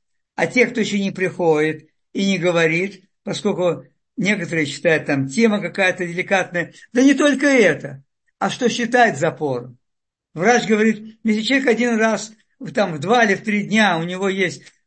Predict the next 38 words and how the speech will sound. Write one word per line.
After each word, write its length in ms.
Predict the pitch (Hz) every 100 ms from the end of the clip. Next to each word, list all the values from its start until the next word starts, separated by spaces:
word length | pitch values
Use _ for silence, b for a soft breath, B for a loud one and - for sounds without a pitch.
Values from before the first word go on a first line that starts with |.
| _
э, 280 | 180 180 175
выход 520 | 175 226 185 147 - _ _ _
из 140 | 233 -
кишечника, 960 | 208 - 262 269 269 214 160 135 135 _ _
нормально, 580 | 190 226 240 311 285 202
какой 280 | 185 233 262
у 60 |
вас 220 | 254 247 185
запор? 800 | 247 247 294 285 247 156 131 _ _ _ _ _ _ _ _ _ _ -
В 80 | 233
то 80 |
время 240 | 240 240 208
как 240 | 202 202 _ _
сколько 380 | - 247 220 220
раз 140 | 208
человек 220 | 226 208
ест, 220 | 220 247
столько 260 | 240 - 196
раз 240 | 202 190
у 40 | 202
него 120 | 175
должен 280 | 175 160 175
работать 440 | 170 170 180 143
кишечник. 640 | 196 139 160 135 - - _ _ _ _ _ _ _ _ _ _ _
Я 160 | 180 214
уж 100 | 170
не 80 | 175
говорю 260 | 170 185
о 60 | 185
том, 180 | 208 175
что 120 | 185
уже 120 | 143
нельзя 240 | 165 151 160
один 240 | 139 196
раз 300 | 247 254 175
в 20 |
день. 540 | 165 208 165 131 135 - _ _ _ _ _ _ -
Вот. 440 | 180 180 -